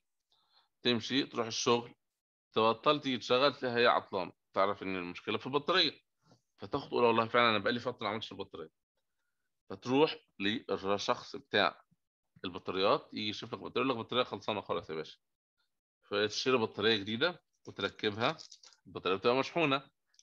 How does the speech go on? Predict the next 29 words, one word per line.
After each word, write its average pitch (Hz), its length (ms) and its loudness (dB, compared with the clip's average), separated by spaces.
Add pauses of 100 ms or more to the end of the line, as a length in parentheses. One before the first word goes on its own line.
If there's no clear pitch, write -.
(100)
تمشي 131 260 -4
بسيارتك 101 540 -4
البطارية - 380 -8
مشحونة، 147 520 -2 (360)
تروح 156 300 4
البيت 101 560 -2 (320)
تنام، 113 380 2 (440)
تصحى - 240 -6
الصبح 107 440 -6
تدور 123 460 2
السيارة، 98 640 -2 (300)
الدينامو 110 400 2
ما 87 100 -12
شحنش - 420 -2
البطارية 107 560 2
الجديدة، 120 720 0 (380)
مش - 240 -10
هتدور 82 320 -4
السيارة. 139 680 2 (420)
في - 40 -20
الحالة 123 300 2
دي 123 300 -4 (260)
يبقى 90 180 -2
أنت 113 160 -2
عمال 107 420 -2
تلف 131 300 -4
وتدور 117 380 0
في - 180 -10
دايرة. 110 320 2